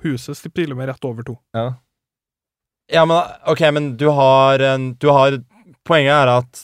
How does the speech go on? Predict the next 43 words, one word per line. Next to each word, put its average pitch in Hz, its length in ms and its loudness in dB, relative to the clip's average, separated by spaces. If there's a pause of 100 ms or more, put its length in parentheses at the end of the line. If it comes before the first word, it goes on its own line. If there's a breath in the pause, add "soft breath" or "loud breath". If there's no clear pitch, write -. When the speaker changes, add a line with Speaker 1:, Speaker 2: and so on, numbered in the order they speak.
Speaker 3:
du 127 80 -2
har 131 160 2
mindre 110 400 -4 (140)
enn 104 140 -6 (280)
femti 107 320 -8
prosent 110 240 -6
sjanse. 117 360 -4
Du 117 100 -2
har 139 80 4
Speaker 2:
Ja. 180 80 4
Speaker 3:
litt - 140 -8
mindre 123 240 -4
enn 120 40 -6
femti 110 220 -4
prosent 110 180 -4
Speaker 2:
Litt 190 120 0
mindre. 120 340 2
Speaker 3:
sjanse. - 220 -14 (200 loud breath)
Det 123 80 -10
var 127 100 2
det, 120 100 2 (320)
det 113 80 -6
var 113 100 -2
det 101 140 -4
jeg, 95 420 -6
eh, 95 480 -10 (140)
mente 101 640 -8 (120)
å 98 80 -10
Speaker 1:
Helt 104 560 -4 (160 loud breath)
Speaker 3:
me-, 190 240 2
mente 180 320 4
å 170 60 -2
si, 180 140 0
så 175 200 0
hvis 143 260 -6
du 156 140 -4
skulle 151 260 -4
satt 139 400 -4
penger 113 380 -8
på 113 160 -8 (140)
om 113 220 -6
du 120 120 -6
får, 110 440 -4